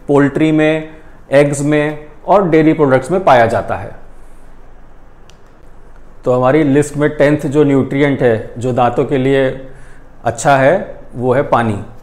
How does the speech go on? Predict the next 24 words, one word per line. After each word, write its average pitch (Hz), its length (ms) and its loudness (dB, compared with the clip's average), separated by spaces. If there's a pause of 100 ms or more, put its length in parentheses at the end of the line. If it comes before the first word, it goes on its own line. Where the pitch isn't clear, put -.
(160)
यानी 120 240 -2
कि 151 80 0
water। 113 480 0 (600)
तो 135 300 -2 (120)
water 127 420 2
जो 165 140 2
है 165 240 4
उसका 147 280 0
बहुत 143 280 2
role 139 260 2
है 156 100 2
हमारे 135 280 2
दांतों 131 340 2
और 135 120 2
मसूड़ों 127 400 0
की 143 140 -4
हेल्थ 120 340 -2
में। 139 200 -4 (640)
जो 135 240 2
लोग 143 160 4
ज़्यादा 127 320 6
पानी 143 280 2
पीते 139 320 0
हैं 143 340 -4